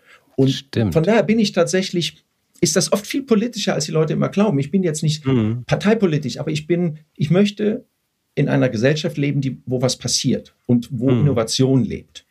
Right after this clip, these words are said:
Speaker 2: Mhm.
Speaker 1: Und für mich war Unterhaltung und Kultur weniger Unterhaltung, sondern vielmehr der Weg, immer Kreativität zu fördern, eigene Projekte zu machen.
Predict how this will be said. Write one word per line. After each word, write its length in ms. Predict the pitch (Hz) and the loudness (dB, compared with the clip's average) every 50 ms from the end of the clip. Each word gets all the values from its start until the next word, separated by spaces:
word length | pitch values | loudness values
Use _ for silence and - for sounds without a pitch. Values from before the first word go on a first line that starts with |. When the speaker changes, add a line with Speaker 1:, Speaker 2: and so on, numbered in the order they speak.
| _ _ _ _ _ _ _ _ _ _ _ _ _ - | _ _ _ _ _ _ _ _ _ _ _ _ _ -2
Speaker 2:
Mhm. 120 | 123 120 | 2 4
Speaker 1:
Und 260 | 107 92 87 98 107 107 - _ - | 4 4 2 0 -4 -6 -8 _ -6
für 140 | - 151 151 | 0 2 4
mich 200 | 190 202 - - | 4 4 2 0
war 100 | 190 - | -4 -4
Unterhaltung 400 | 165 151 165 147 170 190 202 185 | 0 0 2 2 2 2 0 -4
und 100 | 151 - | -4 -2
Kultur 600 | - 139 - - - 156 175 202 226 233 233 233 _ _ _ _ _ _ _ _ - | -2 -4 -4 -4 -4 0 0 2 2 2 0 -2 _ _ _ _ _ _ _ _ -12
weniger 540 | - 120 123 131 170 202 226 208 180 160 - | -10 -6 -2 0 2 2 2 2 0 -2 -2
Unterhaltung, 520 | 156 151 151 135 123 143 165 196 190 180 165 | -2 0 0 0 2 2 2 2 0 -2 -4
sondern 260 | 165 156 156 151 151 | -2 0 0 0 0
vielmehr 400 | - - 190 190 196 190 180 165 | 0 -2 0 0 2 2 2 0
der 180 | 160 143 - - | 0 0 -2 0
Weg, 280 | 131 156 190 190 - - | 0 -2 -2 -2 -4 -4
immer 320 | 156 160 160 151 156 - - _ _ _ _ - | -2 0 0 -2 -2 -4 -8 _ _ _ _ -10
Kreativität 840 | - - 160 160 151 151 151 - 147 135 139 139 - 143 143 139 - | -4 -2 0 2 2 0 -2 -4 -4 -4 -4 -2 0 0 0 0 0
zu 140 | - - - | -4 -6 -6
fördern, 500 | - - - - - - - - - _ _ | -6 -4 -4 -4 -4 -6 -10 -18 -20 _ _
eigene 360 | - 104 147 170 160 170 160 | 0 2 2 2 2 0 -2
Projekte 500 | 151 151 147 127 120 123 123 - - - - | -2 -2 -2 -2 0 -2 -4 -4 -6 -8 -8
zu 160 | - - 104 | -6 -6 -8
machen. 300 | 101 101 - - _ | -8 -10 -10 -16 _